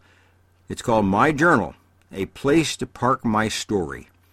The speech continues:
You get that from Amazon or you get that from my website. And, uh, it's not expensive, but it's a good one because it teaches you how to journal.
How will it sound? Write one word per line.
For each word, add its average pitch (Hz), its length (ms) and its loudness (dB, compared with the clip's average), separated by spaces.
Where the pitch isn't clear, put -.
You 92 80 -10
get 110 160 -4
that 123 180 0
from 107 160 -6
Amazon 117 600 2
or 104 60 2
you 95 100 0
get 95 160 -4
that 107 160 -2
from 113 160 -4
my 110 180 -2
website. 95 600 -4
And, 87 300 -4
uh, 87 400 -6
it's - 160 -16
not 87 140 -6
expensive, 139 720 -4
but 87 160 -6
it's - 200 -12
a 120 60 -4
good 143 160 2
one 82 180 -2
because 87 380 -4
it 98 160 -4
teaches 151 460 -4
you 131 160 2
how 175 320 0
to 135 80 0
journal. 80 420 -4